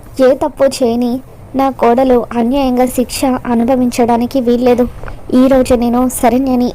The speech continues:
ఇంటికి తీసుకుని వస్తాను. ఇక మీదటైనా బుద్ధిగా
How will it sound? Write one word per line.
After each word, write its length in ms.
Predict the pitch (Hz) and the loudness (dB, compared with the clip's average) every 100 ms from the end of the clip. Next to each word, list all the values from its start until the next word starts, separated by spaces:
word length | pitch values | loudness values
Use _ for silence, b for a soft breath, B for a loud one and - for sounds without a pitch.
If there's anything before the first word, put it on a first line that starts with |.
| - | -4
ఇంటికి 340 | 233 240 285 | -4 -4 -4
తీసుకుని 460 | 254 247 - 247 269 | -2 -2 0 -2 0
వస్తాను. 480 | 254 247 269 262 254 - - - - - - - | -2 0 0 0 -4 -14 -20 -20 -20 -20 -20 -4
ఇక 200 | 269 254 | -2 2
మీదటైనా 720 | 247 247 254 247 240 247 254 - | 2 2 2 2 2 0 -2 -6
బుద్ధిగా 600 | 226 233 214 269 233 247 | -2 -2 0 0 0 0